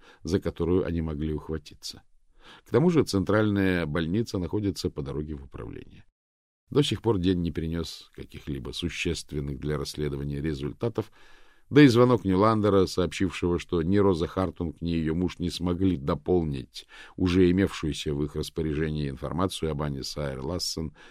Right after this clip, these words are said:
не прибавил им настроения. Переговорив с дежурной, Тулин, не отвечая на вопросительный взгляд Хесса, направляется к столику, где стоит термос с кофе для посетителей.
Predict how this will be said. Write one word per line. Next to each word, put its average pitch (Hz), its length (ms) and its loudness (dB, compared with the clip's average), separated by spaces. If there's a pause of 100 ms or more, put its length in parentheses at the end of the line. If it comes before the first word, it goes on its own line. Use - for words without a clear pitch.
(280)
не 170 120 4
прибавил 101 540 2
им 71 240 -8
настроения. - 680 -14 (1160)
Переговорив 135 520 10
с 120 40 2
дежурной, 135 500 8
Тулин, 113 400 4
не 90 80 2
отвечая 90 500 2
на 87 140 0
вопросительный 82 800 -2
взгляд 73 320 -4
Хесса, 110 340 -2
направляется 101 640 0
к - 80 -16
столику, 101 520 2
где 78 400 0
стоит - 340 -4
термос 76 320 -4
с - 80 -10
кофе 85 300 -2
для 76 160 -4
посетителей. - 800 -16